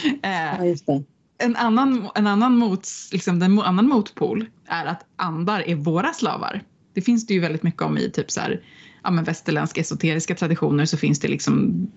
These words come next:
Speaker 1: hela magiska grimoarer som går ut på hur man tillfångatar, förslavar en demon och gör den till sin, liksom, andehjälpare,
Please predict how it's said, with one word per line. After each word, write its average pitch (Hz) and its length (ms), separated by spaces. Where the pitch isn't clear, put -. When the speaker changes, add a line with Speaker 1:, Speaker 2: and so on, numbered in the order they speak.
Speaker 1:
hela 151 500
magiska 170 640
grimoarer 165 720
som 160 180
går 170 180
ut 165 180
på - 100
hur 180 340
man 151 320
tillfångatar, 156 800
förslavar 147 480
en 151 120
demon 185 560
och 175 100
gör 151 180
den 147 160
till 147 160
sin, 139 340
liksom, 170 440
andehjälpare, 185 800